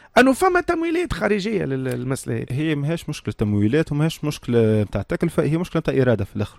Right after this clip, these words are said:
Speaker 2: ومتاع توجهات عامة.
Speaker 1: مم.
Speaker 2: فما ال-، في كلمة باش نلخص هذه، وإحنا
Speaker 1: مم.
Speaker 2: ج-، هذا نعيبوه شوية ممكن على التوجه اللي موجود. برشا حاجات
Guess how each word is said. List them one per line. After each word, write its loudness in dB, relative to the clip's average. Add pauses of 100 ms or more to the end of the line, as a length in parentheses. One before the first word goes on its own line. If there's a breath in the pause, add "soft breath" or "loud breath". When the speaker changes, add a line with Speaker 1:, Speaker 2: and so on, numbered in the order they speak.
Speaker 2:
ومتاع 2
توجهات 2
عامة. 2 (400 loud breath)
Speaker 1:
مم. -8
Speaker 2:
فما 2
ال-، 0 (360)
في -2
كلمة 2
باش 0
نلخص -6
هذه، 2
وإحنا -2
Speaker 1:
مم. 0
Speaker 2:
ج-، -2
هذا 4
نعيبوه 6
شوية 4
ممكن -2
على -2
التوجه -4
اللي -2
موجود. -4 (500 soft breath)
برشا 0
حاجات 4